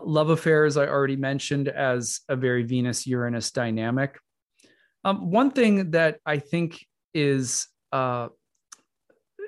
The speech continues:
important to mention is there's this weird, there's this one weird pattern that's, like, more destructive and kinda darker than the rest with Venus, Uranus that I've noticed over time. And it's the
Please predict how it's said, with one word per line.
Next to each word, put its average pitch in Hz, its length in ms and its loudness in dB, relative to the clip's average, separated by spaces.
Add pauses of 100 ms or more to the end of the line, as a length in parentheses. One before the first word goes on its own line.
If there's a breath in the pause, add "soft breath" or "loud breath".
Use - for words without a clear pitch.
(440)
important 180 540 2
to 139 100 -4
mention 143 600 0
is 131 200 -4
there's 156 260 2
this 160 200 -2
weird, 202 640 2 (720)
there's 160 180 0
this 151 160 -2
one 226 320 4
weird 170 340 0
pattern 135 480 -2
that's, - 320 -8
like, 135 200 -2
more 165 180 2
destructive 156 800 -2
and 123 360 -4
kinda 185 300 0
darker 127 600 -2
than 120 180 -2
the 117 120 -2
rest 127 420 0
with 113 120 -6
Venus, 117 360 -4
Uranus 117 340 -6
that 123 120 -4
I've 110 100 -6
noticed 117 320 -6
over 117 120 -6
time. 117 320 -4
And 117 120 -4
it's - 160 -12
the 147 320 -2